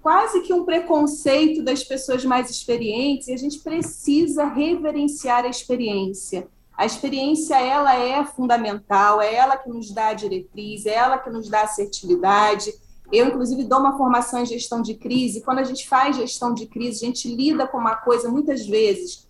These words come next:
a grande maioria das vezes, com o ineditismo, a gente nunca lidou com aquilo. E uma recomendação que eu dou quando a gente tá diante de um ineditismo é chamar pessoas experientes,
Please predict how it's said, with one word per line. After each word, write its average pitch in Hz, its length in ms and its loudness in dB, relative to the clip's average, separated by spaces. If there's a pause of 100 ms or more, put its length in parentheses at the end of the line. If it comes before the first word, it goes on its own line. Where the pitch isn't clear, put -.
(140)
a 202 100 2
grande 269 340 4
maioria 262 260 4
das 240 220 0
vezes, 202 260 2
com 247 200 2
o 277 60 2
ineditismo, 240 920 2
a 226 40 -2
gente 247 260 -2
nunca 320 340 4
lidou 214 320 -2
com - 80 -2
aquilo. 233 580 0 (260)
E 269 120 0
uma 370 160 4
recomendação 269 840 0
que 247 100 -8
eu 220 120 0
dou 220 220 0
quando 214 120 -8
a 220 60 -10
gente 214 200 -12
tá 220 120 -2
diante 214 420 -2
de 233 100 -8
um 233 60 -4
ineditismo 226 760 -4
é 269 220 -4 (320)
chamar 302 720 4
pessoas 285 460 -4
experientes, 233 1120 -8